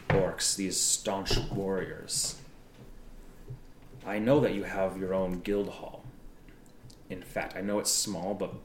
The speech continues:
burgeoning. I've talked with my sis-, sister, and she has more than agreed that Sword of the Crown would be the sword of the crown.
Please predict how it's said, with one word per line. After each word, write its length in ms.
burgeoning. 460
I've 120
talked 220
with 120
my 160
sis-, 280
sister, 580
and 260
she 300
has 500
more 320
than 300
agreed 520
that 280
Sword 360
of 80
the 60
Crown 400
would 160
be 260
the 100
sword 480
of 100
the 80
crown. 200